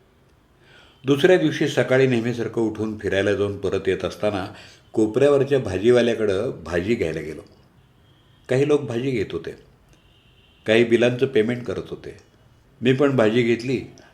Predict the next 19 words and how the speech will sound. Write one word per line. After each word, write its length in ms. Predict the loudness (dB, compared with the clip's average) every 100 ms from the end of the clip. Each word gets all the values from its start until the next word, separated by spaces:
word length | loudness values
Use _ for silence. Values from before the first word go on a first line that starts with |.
| _
आणि 160 | -2 0
त्या 140 | 2
लोकांच्या 480 | 2 2 2 0 0
मागं 200 | 0 0
उभा 280 | 0 0 -6
राहिलो. 220 | -10 -12 -18 _ _ _ _ _ _ _ _ _ _ _ _ 0
तेवढ्यात 560 | 2 4 2 -2 -16 -20 -20 -12
माझं 340 | -2 0 0
लक्ष 300 | -2 -2 -4 -6 -8 -12 -20 _ _ -6
खाली 260 | -2 0
पडलेल्या 500 | -2 -2 -4 -4 -4
एका 200 | -6 -6
नोटेकडे 680 | -10 -10 -12 -10 -10 -10 -12
गेलं. 220 | -14 -18 -20 -20 _ _ _ -20 -20 -20 -20 _ _ _ -20 _ _ _ _ _ -4
ती 60 |
नोट 260 | 2 2 2
मी 60 | -2
उचलून 380 | -4 -2 -2 -2
घेतली 380 | -4 -8 -12